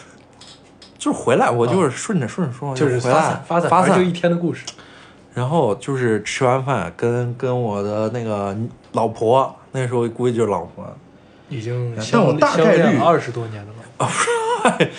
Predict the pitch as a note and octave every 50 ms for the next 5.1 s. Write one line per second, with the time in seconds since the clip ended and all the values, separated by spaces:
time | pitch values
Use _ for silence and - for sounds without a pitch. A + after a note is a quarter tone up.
0 | - - - - - G3+ G#3 D#3+ A#2+ A2+ A2+ A2+ - - A3+ G3+ F#3+ G3 G#3 G#3
1 | G#3 A3 A3 F3 C3 A#2 A#2 - F#3 F3+ D3+ C3 A2 G#2 G#2 G#2 A2 B2 C#3 C#3
2 | - - - - _ - - - - - - - - - - - - - - -
3 | - - - - - A#2+ A#2+ A2 A2 F2+ F2+ - - - - - - - - -
4 | - - - - - - - - - - - - A2 G#2 G2 G2 F#2+ F#2+ F#2+ G#2
5 | A2 -